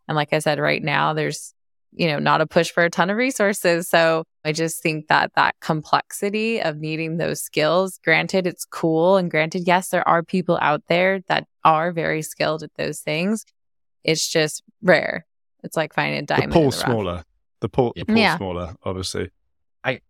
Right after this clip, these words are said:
Speaker 3: I kinda have a example of this where we,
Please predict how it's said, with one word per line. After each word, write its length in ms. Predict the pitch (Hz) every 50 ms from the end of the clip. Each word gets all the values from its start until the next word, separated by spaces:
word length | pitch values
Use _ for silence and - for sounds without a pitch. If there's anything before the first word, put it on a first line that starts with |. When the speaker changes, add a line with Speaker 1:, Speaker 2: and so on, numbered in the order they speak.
| _
Speaker 3:
I 60 | -
kinda 260 | 110 - 160 160 165 143
have 240 | 139 131 123 107
a 280 | 104 98 98 92 95 - - -
example 520 | 107 98 92 - 104 101 104 101 98 95
of 220 | 92 90 85 85
this 300 | 90 92 90 90 - -
where 600 | 101 101 107 101 98 95 95 92 95 92 92 90 - - _ _ -
we, 500 | 117 113 113 113 113 113 110 113 110 110